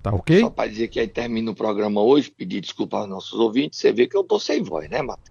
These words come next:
Speaker 1: Sem voz, Donizete, tem que se cuidar.
Speaker 2: Não, não tem nem condições de fazer o programa hoje no canal do YouTube. Eu, até agora eu não tenho voz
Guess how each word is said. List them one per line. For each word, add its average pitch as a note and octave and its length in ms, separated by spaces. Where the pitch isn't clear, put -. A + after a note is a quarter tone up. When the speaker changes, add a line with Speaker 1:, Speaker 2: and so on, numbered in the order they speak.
Speaker 1:
Sem G#2 300
voz, A2 360
Donizete, E2 540
tem F#2 140
que - 100
se - 80
cuidar. F#2 360
Speaker 2:
Não, - 120
não A2 60
tem G#2 220
nem A#2 160
condições - 440
de - 60
fazer B2+ 220
o - 60
programa A2 500
hoje G2 260
no A2+ 200
canal G#2 340
do G2+ 100
YouTube. A#2 460
Eu, G#2+ 140
até A#2+ 240
agora A#2+ 300
eu G#3+ 40
não C#4 100
tenho C#4 220
voz - 480